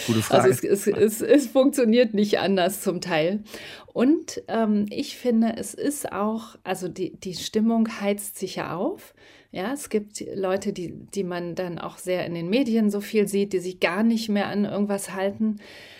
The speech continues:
Speaker 2: Ähm, ich finde, es ist, oder das ist auch eine Fairness gegenüber denjenigen, die sich streng und penibel an die Regeln halten und dafür auch viele Einschränkungen in Kauf nehmen. Ja, so wie eine Genugtuung.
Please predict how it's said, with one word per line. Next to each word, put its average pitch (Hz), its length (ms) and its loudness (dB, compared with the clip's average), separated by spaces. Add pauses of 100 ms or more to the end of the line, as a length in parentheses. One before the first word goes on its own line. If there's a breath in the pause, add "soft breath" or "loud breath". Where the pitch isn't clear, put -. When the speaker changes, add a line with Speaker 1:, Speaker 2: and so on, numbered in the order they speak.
(140 loud breath)
Speaker 2:
Ähm, 196 280 -4
ich - 200 -8
finde, 247 300 0
es - 200 -6
ist, - 440 -8
oder 160 240 -2
das 156 240 -6
ist - 400 -6
auch 180 200 -6
eine 180 300 -4
Fairness 208 720 -2
gegenüber 190 500 -2
denjenigen, 185 680 -2
die 175 120 -8
sich 175 240 -6
streng 202 520 -2
und 185 200 -6
penibel 185 420 -2
an 180 180 -6
die 175 80 -4
Regeln 170 520 -6
halten 208 600 -4 (380 loud breath)
und 208 280 0
dafür 196 400 -2
auch - 80 -10
viele 190 300 -2
Einschränkungen 170 720 -6
in 165 140 -6
Kauf - 380 -8
nehmen. 160 460 -6
Ja, 180 160 -4
so 208 140 -2 (140)
wie 214 160 -2
eine 202 280 4
Genugtuung. 247 840 0